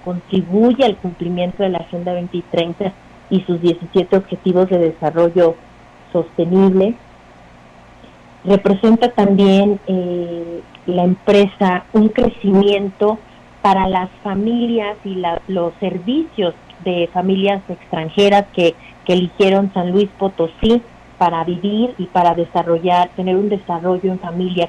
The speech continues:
Comentarte que, que los extranjeros que con mayor, eh, posicionamiento aquí en San Luis Potosí, pues tenemos en primer lugar Estados Unidos, Alemania, España, Japón,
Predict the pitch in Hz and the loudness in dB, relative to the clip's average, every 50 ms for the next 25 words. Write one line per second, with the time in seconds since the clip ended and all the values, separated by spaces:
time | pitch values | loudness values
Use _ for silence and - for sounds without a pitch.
0 | - - 175 175 175 175 - - 180 175 175 - - 208 202 - - 185 165 165 | -4 -8 -8 -6 -6 -6 -2 0 -2 -2 -2 -4 -4 -6 -4 -2 -2 -2 -2 -2
1 | - - - - - - - - - - 185 175 170 170 170 165 165 165 165 165 | -4 -10 -20 -20 -20 -20 -20 -16 -4 -2 0 0 2 0 0 0 2 2 4 2
2 | 160 165 - - - 190 190 175 165 170 165 - - 185 180 - - - 208 180 | 2 0 -4 -8 -2 0 2 4 4 4 2 0 -4 -6 -6 -6 -6 -4 -4 -4
3 | 175 170 - - 247 233 233 233 240 226 196 - - - - - 170 165 160 160 | -4 -6 0 2 4 4 6 6 6 4 4 0 -6 -14 -8 -6 -4 -4 -4 -6
4 | - - - - 175 175 170 175 175 170 175 185 180 185 190 196 185 185 170 - | -10 -10 -6 -6 -4 -4 -4 -4 -4 -2 0 0 2 2 0 0 -2 -4 -8 -10
5 | - - - - - - - - - 180 180 175 170 165 165 165 - - 190 185 | -16 -20 -20 -20 -20 -20 -20 -20 -12 -10 -6 -4 -4 -4 -6 -6 -6 -4 -4 -4
6 | 185 - 165 - 190 175 175 170 175 185 190 196 196 - 185 - - 185 185 180 | -4 -6 -8 -6 -6 -4 -4 -4 -2 0 0 0 -2 -4 -6 -6 -4 -4 -4 -4
7 | - 180 180 180 185 190 - - 180 175 - 156 - - 233 233 - 220 - - | -4 -6 -2 -2 -2 -2 -2 -4 -8 -6 -6 -10 -8 -8 -8 -6 -6 -8 -8 -8
8 | 151 180 175 175 180 - 180 170 156 - 170 170 175 180 180 185 175 165 165 170 | -12 -10 -10 -10 -6 -4 -4 -4 -4 -4 -4 0 0 2 4 4 4 4 2 2
9 | 175 165 - - 170 170 160 - - 156 151 170 202 214 208 196 185 180 180 - | 0 -2 -2 -2 -2 -2 -2 -4 -8 -6 -2 2 2 4 4 4 2 2 -2 -6
10 | - - - - - - - - 160 160 160 160 160 160 170 190 202 208 214 208 | -16 -20 -20 -20 -20 -20 -6 -2 0 2 2 2 2 2 2 2 4 4 4 4
11 | 202 190 180 170 - - - 175 160 - - - - 180 180 190 202 214 208 190 | 4 4 2 -2 -4 -6 -8 -8 -8 -8 -12 -6 -4 -2 0 2 4 4 4 4
12 | 175 170 - - - 165 - - - 190 190 190 196 196 202 196 | 2 -2 -4 -4 -6 -6 -6 -2 0 2 4 4 4 4 2 0